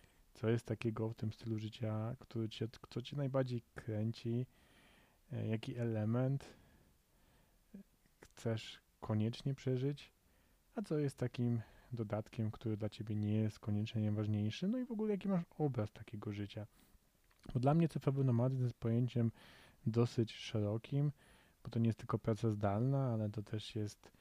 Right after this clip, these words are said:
umiejętność radzenia sobie w jakimś środowisku, często za granicą, często w bardzo egzotycznym kraju.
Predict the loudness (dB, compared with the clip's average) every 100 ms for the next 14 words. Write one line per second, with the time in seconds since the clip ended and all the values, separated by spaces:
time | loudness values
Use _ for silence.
0 | -20 -20 _ 0 4 4 4 0 0 0
1 | 2 2 4 2 2 0 -2 -2 0 0
2 | 0 -2 -4 -2 0 0 0 0 0 0
3 | 0 2 4 4 4 2 4 2 2 0
4 | 0 0 0 -2 -2 -4 -4 -4 -2 -4
5 | -4 -2 0 -2